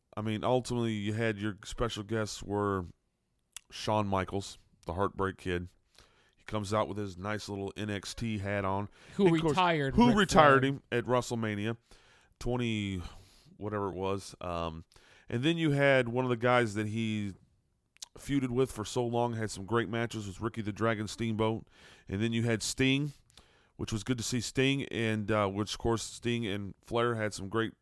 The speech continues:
Speaker 1: matches, uh, in W C W. But that one with Kurt Angle, I just, I didn't <laughs> understand, uh, the whole thing with it, 'cause I don't think Ric Flair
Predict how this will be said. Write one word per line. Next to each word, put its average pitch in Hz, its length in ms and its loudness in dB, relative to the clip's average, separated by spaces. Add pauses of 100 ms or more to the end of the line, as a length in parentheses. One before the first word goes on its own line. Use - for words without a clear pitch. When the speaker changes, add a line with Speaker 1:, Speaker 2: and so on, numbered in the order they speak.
Speaker 1:
matches, 107 580 -4 (540)
uh, 95 380 0
in 98 140 -6
W 107 260 -2
C 110 180 -6
W. 110 400 0 (340)
But 101 120 -4
that 117 160 6
one 143 260 4
with 120 180 2
Kurt 147 240 2
Angle, 123 340 2
I 101 120 2
just, 107 320 -6
I 98 120 0
didn't 110 420 -2
<laughs> - 60 -8
understand, 131 960 0 (680)
uh, 101 480 6 (380)
the 104 340 2
whole 120 240 0
thing 120 240 -2
with 110 140 0
it, 98 80 -6
'cause 101 280 -6
I 104 80 2
don't 110 160 -2
think 110 220 -2
Ric 113 200 0
Flair 113 440 0